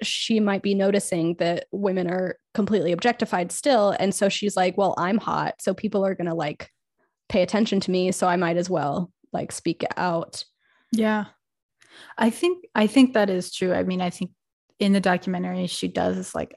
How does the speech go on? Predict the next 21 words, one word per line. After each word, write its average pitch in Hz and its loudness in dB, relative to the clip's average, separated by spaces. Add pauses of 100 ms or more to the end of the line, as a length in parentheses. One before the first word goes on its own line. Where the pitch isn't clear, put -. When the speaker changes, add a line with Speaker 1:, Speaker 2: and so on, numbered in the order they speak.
Speaker 2:
"I 185 0
didn't 196 -2
really 202 -2
know - -2
what 185 -2
to 208 -6
do 214 -2
with 220 -6
my 208 0
celebrity," 262 -2 (540)
you 220 6
know, 196 4
and, 202 6
Speaker 1:
Mm-hmm. 185 -2
Speaker 2:
and 185 2
I, 196 2 (200)
and 190 -2
she - -4
acknowledges 190 -4
doesn't 190 -2
always 190 -4